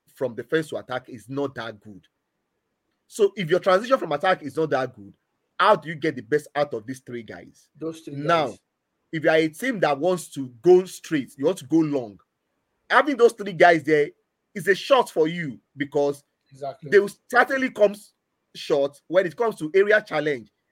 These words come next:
Speaker 1: especially a
Speaker 2: Yeah.
Speaker 1: typical. So it's a mismatch between the personnel you have and what you are able to do as a team.
Speaker 2: Planning to
Speaker 1: And
Speaker 2: do as a team,
Speaker 1: a couple
Speaker 2: exactly.
Speaker 1: of guys, I was able, a, a couple of times in the game against Everton,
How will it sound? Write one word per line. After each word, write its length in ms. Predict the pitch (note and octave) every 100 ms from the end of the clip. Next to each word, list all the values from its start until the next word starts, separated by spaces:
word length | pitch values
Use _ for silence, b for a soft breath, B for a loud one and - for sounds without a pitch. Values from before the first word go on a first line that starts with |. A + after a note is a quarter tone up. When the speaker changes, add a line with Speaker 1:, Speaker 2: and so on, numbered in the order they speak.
| _ _ -
Speaker 1:
especially 460 | D#3 A#3 B3 A#3+
a 40 | F3+
Speaker 2:
Yeah. 120 | D3+
Speaker 1:
typical. 180 | - A#3
So 340 | - A#3+ G3 - _ _
it's 140 | B3 -
a 100 | G#3
mismatch 640 | A3+ D#4+ - B3 B3+ F#3
between 500 | E3 D#3 A3 A3+ - _ _ _ _ _ _ -
the 120 | F3
personnel 480 | G#3+ G3+ G#3+ B3+ A#3
you 180 | D3+ -
have 260 | B2 B2+ _ _ _ E3
and 180 | E3
what 180 | E3 A#3
you 60 | E3+
are 80 | D3
able 180 | F#3 -
to 160 | - B2+
do 260 | A#2+ C#3+ -
as 160 | D3
a 80 | C3+
team. 340 | C#3 A3+ D#3+ F#2+ _ _ _ _ _ _ -
Speaker 2:
Planning 260 | F3 E3+
to 60 | F#3
Speaker 1:
And 100 | G3+
Speaker 2:
do 40 |
as 100 | C3+
a 40 | C3+
team, 180 | C#3 C3
Speaker 1:
a 40 | -
couple 140 | D#4
Speaker 2:
exactly. 160 | - B3
Speaker 1:
of 140 | F3
guys, 400 | G3 A3 G#3 D#3 E3+
I 60 |
was 180 | E3+ E3
able, 240 | A#3+ B3+ - G3
a, 60 | F#3+
a 140 | G3
couple 260 | - D4 A#3+
of 120 | -
times 280 | G3+ G3+ F3+
in 40 |
the 80 | D#3
game 160 | G3+
against 220 | E3 E3+ D3+
Everton, 480 | C#3+ C#3+ - G2+